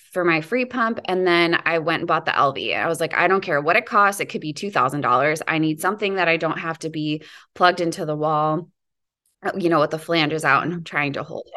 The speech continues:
him, um, and pumping at the same time," because I wanted to be able to pump and feed him at the same time to try to, like, save a little bit of time. Um,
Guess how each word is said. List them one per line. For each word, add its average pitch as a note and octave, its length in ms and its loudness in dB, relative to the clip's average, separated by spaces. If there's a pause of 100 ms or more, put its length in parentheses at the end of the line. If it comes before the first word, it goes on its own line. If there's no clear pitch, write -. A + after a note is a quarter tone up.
him, C3 200 -8 (400)
um, C3+ 300 2
and D#3 160 -2
pumping D3 400 -2
at C#3+ 120 -4
the C#3+ 60 -6
same C#3+ 280 -6
time," B2 240 -2
because D#3 220 -8
I D3 80 -2
wanted D3 320 0
to - 80 -16
be D3+ 80 -2
able C3+ 220 0
to D3+ 120 -8
pump E3 480 0 (380)
and D#3 200 -2
feed A#3 220 -4
him D#3 220 0
at C#3+ 100 -2
the D#3 80 -10
same D3+ 240 -2
time D3+ 320 -2
to E3 80 -8
try D3+ 240 -2
to, C#3+ 140 0
like, C3+ 320 0 (240)
save D#3 260 2
a D#3 60 0
little D#3 160 6
bit C3+ 120 4
of - 60 0
time. D#3 240 0 (560)
Um, E3+ 720 4